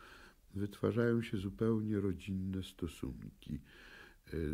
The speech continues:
ze wszystkimi, e, konsekwencjami tego, to znaczy i zgodność, i równocześnie jakieś przekonywanie o słuszności swojej decyzji takiej czy innej.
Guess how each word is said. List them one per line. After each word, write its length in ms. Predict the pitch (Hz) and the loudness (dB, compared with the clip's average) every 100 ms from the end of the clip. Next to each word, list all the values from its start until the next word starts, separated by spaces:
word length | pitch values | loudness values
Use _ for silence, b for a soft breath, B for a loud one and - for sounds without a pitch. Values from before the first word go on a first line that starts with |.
| 80 76 80 | 0 -2 -2
ze 100 | 95 | -2
wszystkimi, 960 | - 107 - 113 113 120 117 - 107 110 | -2 -10 -8 -2 2 4 4 2 2 0
e, 40 | |
konsekwencjami 1120 | - 120 117 127 - 127 131 - 98 76 69 | 2 0 0 -4 0 0 2 2 4 2 -2
tego, 380 | - - 65 71 | -4 -8 -4 -6
to 180 | 82 87 | -4 -4
znaczy 540 | 90 85 - - 67 - - | 0 -2 -2 -4 -4 -6 -4
i 200 | 80 85 76 73 | 2 2 0 -4
zgodność, 1120 | 71 85 76 80 85 98 131 131 - - - - | 4 6 6 4 2 4 2 0 -8 -10 -8 2
i 440 | 87 98 104 - 80 | 4 6 4 2 2
równocześnie 960 | 92 104 110 107 - 90 - 98 101 107 B B B 85 80 82 | 4 2 0 -2 0 0 0 -2 0 0 B B B -4 0 2
jakieś 640 | 82 87 87 - 92 - - - | 4 4 2 2 -2 -2 -12 -16
przekonywanie 1800 | - - - - - - - - - 92 - 98 95 90 92 85 87 98 196 B B B - | -10 -8 -8 -8 -10 -12 -12 -14 -4 -4 0 2 4 4 4 4 2 0 -2 B B B -6
o 80 | 87 | -6
słuszności 920 | - 92 87 - 85 85 - - - | -2 -2 -2 -2 0 0 -2 -8 -8
swojej 460 | - - 90 82 82 | -8 0 2 2 0
decyzji 680 | 87 90 - 107 76 76 73 | -4 -6 0 0 0 -4 -6
takiej 460 | - 71 - 65 65 | -4 -6 -6 -10 -8
czy 100 | - | -12
innej. 520 | - - 58 58 67 | -10 -10 -10 -12 -16